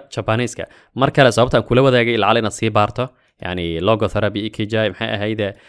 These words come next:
Al-Imam Ibn Taymiyyah, Ali Cizzat Begovic aan soo aragnay. Marka, yani, mar kale, mar kale, mar kale, mar kale, noloshaada haddii ayna dhadhan, haddii ayna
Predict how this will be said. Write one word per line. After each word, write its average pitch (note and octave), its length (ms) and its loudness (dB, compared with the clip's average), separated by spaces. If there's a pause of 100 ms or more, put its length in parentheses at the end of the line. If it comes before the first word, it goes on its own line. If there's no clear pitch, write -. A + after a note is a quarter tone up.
(220)
Al-Imam G#2+ 340 -2
Ibn G2+ 140 -4
Taymiyyah, G#2+ 460 -2
Ali A2+ 140 2
Cizzat A2 240 -2
Begovic G#2+ 400 -2
aan G2 80 -2
soo A2 160 -2
aragnay. A2+ 340 -2 (2000)
Marka, F#3+ 260 6 (240)
yani, G#2 320 -2 (480)
mar F#3 140 8
kale, F3+ 240 6 (460)
mar - 140 -2
kale, C#3+ 240 2 (220)
mar A#2 180 -2
kale, A2 220 2 (120)
mar A2+ 140 0
kale, A2 200 0 (140)
noloshaada B2+ 580 4
haddii A#2 260 2
ayna A2 260 2
dhadhan, A2+ 320 2
haddii A#2 320 0
ayna G#2+ 260 0